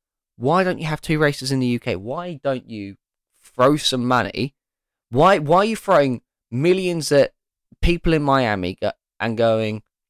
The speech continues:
"Hey, look, we're gonna bribe you so you have a race here that just, you know, destroys your city for a few weeks"? Why not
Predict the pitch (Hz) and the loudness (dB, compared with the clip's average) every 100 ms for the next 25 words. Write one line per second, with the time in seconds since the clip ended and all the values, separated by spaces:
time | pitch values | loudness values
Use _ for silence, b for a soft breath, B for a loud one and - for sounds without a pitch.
0 | _ - 190 170 110 120 - 139 135 - | _ -2 0 0 0 -4 -2 0 -2 2
1 | 131 139 135 104 98 110 104 104 107 101 | 4 6 4 0 -2 0 0 0 0 2
2 | 107 101 - 95 90 92 _ - 95 - | 2 2 0 0 2 0 _ -14 -12 -6
3 | 107 95 - - 110 - 110 104 98 - | -4 -4 -8 -10 -8 -4 -2 -2 -4 -4
4 | 110 101 - 92 92 _ 107 92 92 92 | -4 -4 -6 -6 -6 _ -4 -2 -4 -6
5 | - _ _ _ _ _ _ _ _ 117 | -10 _ _ _ _ _ _ _ _ -4
6 | 143 202 240 208 117 120 | 4 4 4 4 4 2